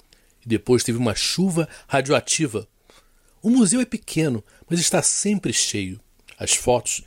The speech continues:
e foram poucas daquele dia, são chocantes, como a dos feridos, com terríveis queimaduras.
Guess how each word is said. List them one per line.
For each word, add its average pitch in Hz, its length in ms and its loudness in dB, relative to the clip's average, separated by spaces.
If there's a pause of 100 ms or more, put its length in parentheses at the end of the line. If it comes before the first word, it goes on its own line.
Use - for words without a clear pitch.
(120)
e - 60 -20
foram 339 180 0
poucas 123 520 2
daquele 101 340 -4
dia, 95 340 -4 (300)
são 139 220 0
chocantes, - 800 -4 (360)
como 240 180 6
a - 20 6
dos 220 160 2
feridos, 131 640 -4 (180)
com 139 120 -4
terríveis 135 720 0
queimaduras. 95 840 -8